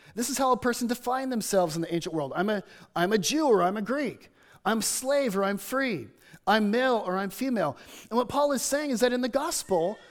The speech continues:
listen, these distinctions are still there, but they're relativized. And your, your new identity, the new thing that, that controls your identity is that you're now a son or daughter of God.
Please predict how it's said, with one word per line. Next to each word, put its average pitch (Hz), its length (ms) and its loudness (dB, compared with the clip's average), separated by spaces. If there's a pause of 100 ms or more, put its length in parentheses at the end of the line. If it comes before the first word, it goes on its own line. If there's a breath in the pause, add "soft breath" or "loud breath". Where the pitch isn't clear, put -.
(260 loud breath)
listen, 285 260 -2
these 233 200 0
distinctions 294 580 -2
are 233 100 2
still 240 320 0
there, 247 200 4
but 226 160 0
they're 214 140 2
relativized. 196 920 -2 (680 loud breath)
And 226 160 4
your, 233 120 2
your 226 200 0
new 247 400 2
identity, 240 500 2
the 196 140 -2
new 254 240 0
thing 262 300 -2
that, 220 240 -2
that 214 160 -4
controls 262 640 -2
your 208 100 2
identity 170 420 0
is 196 80 -2
that 208 140 0
you're 214 120 -4
now 226 300 -2
a 233 40 -2
son 202 500 -4 (540 soft breath)
or 220 100 2
daughter 165 340 0
of 196 120 -6
God. 233 420 -4